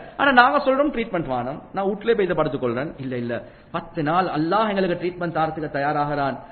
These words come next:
அல்லாஹ் பிரேக்கிங் பிரைஸ்களை வச்சு அல்லாஹ் ப்ரமோட் பண்றான். இவ்வளவு ப்ரமோஷன் செஞ்சியும், கண்ணியத்துக்குரிய பெரியோர்களே, சகோதரர்களே, நாங்க இதுல இருந்து தூரமாகிட்டோம் என்றா எவ்வளவு பெரிய நஷ்டவாளிகள். எனவே கஷ்டமாக இருக்கலாம், சிரமமாக இருக்கலாம், ஆனாலும் இதை நாங்க மிஸ் பண்ணக்கூடாது.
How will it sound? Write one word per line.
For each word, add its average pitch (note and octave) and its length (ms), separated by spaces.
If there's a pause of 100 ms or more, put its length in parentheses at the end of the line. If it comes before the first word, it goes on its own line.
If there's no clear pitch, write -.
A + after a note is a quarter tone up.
(120)
அல்லாஹ் E3 260
பிரேக்கிங் A#3+ 360
பிரைஸ்களை G#3 400
வச்சு F#3 260
அல்லாஹ் G3 380
ப்ரமோட் G3+ 280
பண்றான். F3 400 (200)
இவ்வளவு E4 440
ப்ரமோஷன் A#3+ 560
செஞ்சியும், F#3+ 480 (260)
கண்ணியத்துக்குரிய E3+ 540
பெரியோர்களே, E3 460
சகோதரர்களே, C#3+ 640 (180)
நாங்க D#3+ 260
இதுல D#3+ 80
இருந்து G#3 280
தூரமாகிட்டோம் E3 640
என்றா C3+ 320
எவ்வளவு A3 280
பெரிய E3 180
நஷ்டவாளிகள். C#3 560 (360)
எனவே F3+ 240
கஷ்டமாக A#3 520
இருக்கலாம், E3 380
சிரமமாக F3 420
இருக்கலாம், D3+ 400 (220)
ஆனாலும் A3+ 680 (180)
இதை F3+ 200
நாங்க F3 220
மிஸ் D3+ 220
பண்ணக்கூடாது. D3+ 680